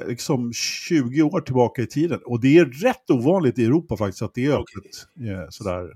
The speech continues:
Speaker 1: eh.
Speaker 2: Fyrtio år tillbaka i tiden, skulle jag säga. Liksom.
Speaker 1: <laughs> Så kan det också
Speaker 2: Sverige är ju ett progressivt land ändå.
Speaker 1: Ja, eh, på gott och ont. Men nu ska vi inte prata om öppettider, eh,
Speaker 2: Alltså,
Speaker 1: faktiskt.
Speaker 2: nej,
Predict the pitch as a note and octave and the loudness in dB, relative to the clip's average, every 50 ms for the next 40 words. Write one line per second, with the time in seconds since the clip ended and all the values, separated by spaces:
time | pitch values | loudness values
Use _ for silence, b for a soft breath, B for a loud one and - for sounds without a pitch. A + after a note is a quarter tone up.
0 | _ _ - - B2 G#2+ G2 G2 - A#2+ A#2 G#2+ G#2+ - - - D3+ D3+ - - | _ _ -16 -12 -12 -10 -10 -10 -10 -10 -10 -10 -10 -6 -2 -2 -2 -2 -2 -8
1 | _ - - G#3 F#3+ D3 C3 A#2+ C#3 B2+ C3 A#2+ A2+ - A2+ - B2+ A#2 A2+ G#2+ | _ -2 0 2 2 2 2 0 0 0 0 -2 -2 -4 -8 -6 -6 -6 -6 -6
2 | - B2 A2+ G2+ - - G2+ F#2+ F#2+ G2+ G2+ G2+ - - D#3 - C3 C#3 E3 C#3 | -8 -8 -10 -10 -10 -12 -12 -12 -6 -2 0 2 4 4 4 4 6 6 6 6
3 | B2 B2 - B2 B2 A#2 C3+ C#3 - - F#3 - - - - - C#3 - - - | 4 2 -4 -2 0 0 -2 -2 0 0 0 0 0 -2 -2 -2 -2 -2 -4 -4
4 | - A#2+ A#2 A#2 - - C3+ D3 D#3 F3 F#3 F#3 F3 D#3+ D3 D3+ D#3+ F3 F3+ D#3 | -2 -2 -2 0 4 6 6 8 8 8 6 6 6 8 8 8 8 6 4 2
5 | D3+ - F3 F#3 F3+ F3+ F3+ D#3 D3 B2 G2+ - A#2 G#2+ G#2+ G#2+ A2 A2 G#2 G2+ | 2 2 2 2 2 0 -2 -2 -2 -4 -6 -6 -10 -10 -10 -10 -10 -10 -12 -12
6 | B B3 C4 A#3 F#3+ B B B B B B B B _ - G2+ G#2+ A#2 A#2+ A2 | B -12 -12 -12 -14 B B B B B B B B _ 0 2 4 4 4 2
7 | G#2 G2 _ _ _ - F3+ A#2 A2+ A2+ A2 G#2+ - - C#3 C3 C3+ D#3+ - - | 0 -6 _ _ _ -2 2 2 4 2 2 0 -2 -4 0 4 4 4 4 4
8 | - C#3+ F#2+ D#3+ D#3+ C3 F#2+ F#2 - - - - - C3+ E3 F#3 G#3 G#3 - - | 2 -2 2 2 2 2 2 -2 -10 -18 -4 0 2 4 4 4 4 2 2 2
9 | A3 A#3 B3 F#3 - - F#3 F#3+ F3+ - F#3+ F3 E3 E3 D3+ D3+ - D3+ - - | 0 0 0 -2 -2 0 2 2 2 4 2 2 2 2 0 0 0 -2 0 0
10 | F3+ G#3 G3 D3 G#2 - - _ - - B2 B2 A#2 G#2+ - D3+ - A#3+ G#3+ C#3 | 0 2 2 2 0 0 -2 _ -8 -2 0 0 2 2 2 2 4 4 4 2
11 | C3 D#3+ D#3+ E3 F#3 | 2 0 -2 -2 -4